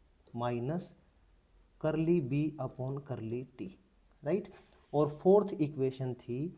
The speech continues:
magnetic field intensity का जो कर्ल है, that is equal to conduction current density plus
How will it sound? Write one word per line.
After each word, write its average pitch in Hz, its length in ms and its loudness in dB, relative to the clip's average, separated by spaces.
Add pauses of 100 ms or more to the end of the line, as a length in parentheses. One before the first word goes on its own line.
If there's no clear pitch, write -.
(500)
magnetic 170 880 0
field 156 340 0 (140)
intensity 147 720 -2
का 160 80 -2
जो 135 160 -2 (160)
कर्ल 120 200 -4
है, 120 300 -8 (480)
that 147 340 -2
is 139 160 -2
equal 120 320 -4 (100)
to 170 120 2 (1900)
conduction 143 640 0 (340)
current 151 300 0
density 160 460 -2 (400)
plus - 240 0